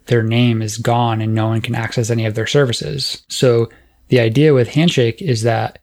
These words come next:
you have to send one transaction, which is a transfer transaction, and you commit to the address that you'll be transferring to.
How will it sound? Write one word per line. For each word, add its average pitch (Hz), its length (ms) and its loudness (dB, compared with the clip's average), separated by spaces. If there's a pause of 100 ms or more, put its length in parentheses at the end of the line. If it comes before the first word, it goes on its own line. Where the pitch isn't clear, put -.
you 127 300 4
have 127 380 -4
to 120 460 0
send 120 320 0
one 127 260 2
transaction, 120 840 -2
which 127 200 -4
is 117 220 0
a 135 100 -4
transfer 131 880 -2 (220)
transaction, 117 800 -4 (580)
and 117 360 2
you 117 160 2
commit 123 640 0
to 120 280 0
the 117 140 -4
address 127 460 0
that - 80 -4
you'll 127 120 2
be 117 140 0
transferring 139 600 0
to. 196 280 0